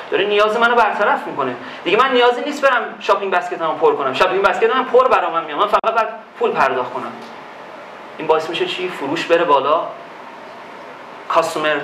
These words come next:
اترکشن یعنی جذب مشتری زیاد بشه و نگهداری مشتری، یعنی سلز، کاستومر اترکشن و کاستومر ریتنشن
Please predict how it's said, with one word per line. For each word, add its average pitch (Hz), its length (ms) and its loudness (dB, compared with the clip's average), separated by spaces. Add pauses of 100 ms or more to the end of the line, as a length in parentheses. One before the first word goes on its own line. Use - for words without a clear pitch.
(440)
اترکشن 156 360 0
یعنی 160 180 -2
جذب 185 360 0 (120)
مشتری 131 340 0
زیاد 185 220 2
بشه - 140 0
و 185 60 0
نگهداری 143 580 2
مشتری، 127 360 -2
یعنی 147 120 -2
سلز، 165 380 0
کاستومر 151 300 2
اترکشن 202 380 0
و - 40 2
کاستومر 165 360 -2
ریتنشن 131 500 -2